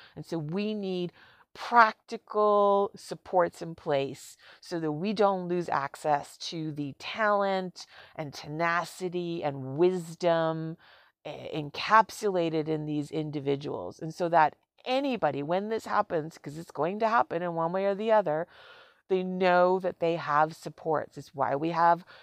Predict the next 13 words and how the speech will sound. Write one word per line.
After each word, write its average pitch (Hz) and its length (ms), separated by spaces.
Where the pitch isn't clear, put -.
insurance, 185 680
life 139 260
insurance, 160 800
house 156 380
insurance, 160 600
car 151 400
insurance. 156 600
It's 185 120
why 185 260
we 254 200
have 220 280
those 214 300
insurances. 220 1080